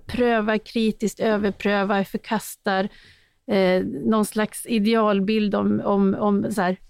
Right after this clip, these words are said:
inställningen tror jag fanns i den här gamla filmen Döda poeters sällskap, när man liksom verkligen uppmuntras, den här läraren, om att tänka fritt och tänka utanför alla boxar och sådär.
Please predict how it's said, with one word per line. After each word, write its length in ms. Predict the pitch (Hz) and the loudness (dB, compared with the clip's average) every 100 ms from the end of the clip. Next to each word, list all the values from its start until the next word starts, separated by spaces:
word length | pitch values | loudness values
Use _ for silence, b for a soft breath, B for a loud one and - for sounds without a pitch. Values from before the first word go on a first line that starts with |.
| _ | _
inställningen 680 | 254 214 175 - 226 214 190 | 2 2 2 0 2 2 2
tror 180 | - 196 | 2 0
jag 120 | 185 | 2
fanns 220 | 202 190 | 0 0
i 40 | 190 | 0
den 100 | 185 | 0
här 60 | |
gamla 300 | 190 190 190 | 2 2 2
filmen 360 | - 202 196 185 | 2 2 4 4
Döda 340 | 208 196 190 | 2 2 0
poeters 460 | - 190 185 185 - | 0 0 0 -2 -2
sällskap, 440 | 180 - - - | -2 -4 -8 -12
när 200 | - - | -10 -2
man 80 | 175 | 0
liksom 200 | 208 208 | 0 0
verkligen 280 | 196 185 202 | -2 -2 -6
uppmuntras, 680 | 320 214 - 202 190 202 - | -8 -12 -2 -2 0 -4 -4
den 120 | 190 | 0
här 100 | 190 | 0
läraren, 380 | 190 185 185 185 | 0 0 0 0
om 100 | 185 | -4
att 100 | - | -6
tänka 480 | 233 202 190 202 180 | 0 0 0 -2 -4
fritt 400 | - 165 _ 196 | -2 -4 _ -8
och 100 | - | -2
tänka 360 | 202 185 208 | 0 0 0
utanför 400 | 185 - 185 196 | -2 -2 -4 -2
alla 260 | 190 190 180 | -2 -2 -4
boxar 360 | 175 - 196 | -4 -6 -6
och 100 | 190 | -6
sådär. 280 | 185 196 202 | -4 -6 -6